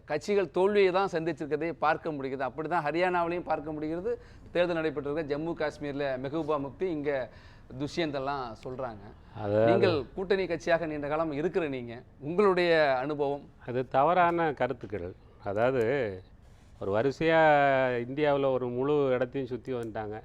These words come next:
Speaker 2: சார். எங்கெல்லாம் காணாம போனாங்க, எங்கெல்லாம் இதாச்சு அப்படின்னு. அப்படி, அதாவது,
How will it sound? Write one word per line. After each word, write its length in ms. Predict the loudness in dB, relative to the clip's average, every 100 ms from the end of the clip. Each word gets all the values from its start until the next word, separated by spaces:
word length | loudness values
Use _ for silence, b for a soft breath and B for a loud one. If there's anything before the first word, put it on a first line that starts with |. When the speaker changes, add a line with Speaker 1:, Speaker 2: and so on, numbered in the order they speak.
| -18
Speaker 2:
சார். 360 | -20 -8 -6 -6 -12 -20 -20 b b -8
எங்கெல்லாம் 500 | -6 -2 0 0 0
காணாம 340 | -2 0 -2 -4 -6
போனாங்க, 340 | -2 -2 -2 -4 -4
எங்கெல்லாம் 460 | -4 -4 -2 -2 -6 b b b -12
இதாச்சு 460 | 0 2 2 -2 -6
அப்படின்னு. 300 | -6 -12 -14 -20 -20 -20 -20 -20 -20 -20 -20 -12
அப்படி, 380 | -6 -4 -2 0
அதாவது, 380 | 4 4 4